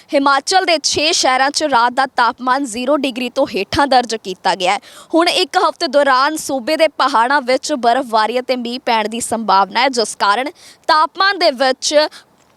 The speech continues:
ਤਿੰਨ ਤੋਂ ਪੰਜ ਡਿਗਰੀ ਸੈਲਸੀਅਸ ਦੀ ਗਿਰਾਵਟ ਆ ਸਕਦੀ ਹੈ।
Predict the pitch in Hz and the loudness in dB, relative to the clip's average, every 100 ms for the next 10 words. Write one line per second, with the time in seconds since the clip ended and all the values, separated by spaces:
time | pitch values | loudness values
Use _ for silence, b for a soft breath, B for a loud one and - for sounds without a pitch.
0 | _ 339 349 392 370 381 330 330 330 302 | _ -2 0 0 0 0 0 -2 -2 -6
1 | 247 302 - 269 254 277 294 262 269 226 | -4 -4 0 2 2 2 0 0 -6 -2
2 | 240 208 220 240 277 - - 269 254 202 | 2 2 2 -2 -4 -2 0 0 2 -2
3 | - 185 175 | -2 -10 -6